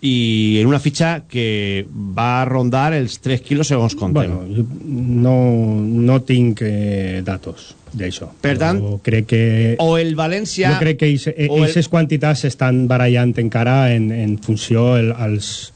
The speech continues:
Speaker 2: al, a la llargària del contracte que li van a fer.
Speaker 1: En principi diuen que tres anys, però a-, a-, ara després, eh, entrarem a discutir-ho. Però si,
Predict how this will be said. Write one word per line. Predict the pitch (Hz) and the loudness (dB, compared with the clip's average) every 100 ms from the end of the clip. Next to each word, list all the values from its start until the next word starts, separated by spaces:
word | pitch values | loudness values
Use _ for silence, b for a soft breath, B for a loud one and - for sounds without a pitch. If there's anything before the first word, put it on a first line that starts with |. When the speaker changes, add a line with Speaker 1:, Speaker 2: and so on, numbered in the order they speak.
| - - | -18 -10
Speaker 2:
al, | 95 98 98 - - | -4 -4 -4 -12 -6
a | 107 | -4
la | 101 98 | -2 0
llargària | 107 110 117 113 | 0 2 2 2
del | 113 | 2
contracte | 117 135 107 101 107 98 | 2 0 0 -2 -4 -4
que | 98 | -4
li | |
van | 95 92 | -4 -6
a | |
fer. | - - - | -8 -14 -8
Speaker 1:
En | 120 110 | -4 -2
principi | 110 104 110 | -2 0 0
diuen | 104 98 | 0 -2
que | |
tres | 98 117 | -4 -2
anys, | 113 - | -2 0
però | 180 139 - | -2 -2 -4
a-, | - | -14
a-, | 123 - | -14 -6
ara | 147 147 | -2 -2
després, | 151 127 - | -4 -6 -6
eh, | 131 | -4
entrarem | 123 123 120 | -2 0 2
a | 120 | 0
discutir-ho. | - 107 95 B B B _ _ | 0 -2 -4 B B B _ _
Però | - 127 | -4 -2
si, | - - | -4 -8